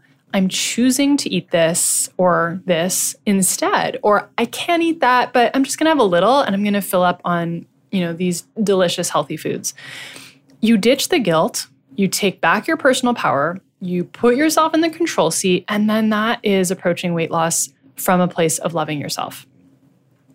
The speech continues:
Now, I mentioned, uh, that I really like the idea of flexible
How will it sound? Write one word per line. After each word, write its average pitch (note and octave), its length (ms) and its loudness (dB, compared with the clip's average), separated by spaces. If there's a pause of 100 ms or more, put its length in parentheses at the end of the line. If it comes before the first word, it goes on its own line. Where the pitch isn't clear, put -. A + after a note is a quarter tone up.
(920)
Now, B3 140 4
I C4 80 4
mentioned, D4+ 800 2
uh, G3+ 140 2
that G3 120 0
I G3 60 4
really G#3+ 260 0
like D#4+ 200 -2
the A3+ 80 2
idea F#3 260 2
of E3 100 0
flexible G3+ 1000 0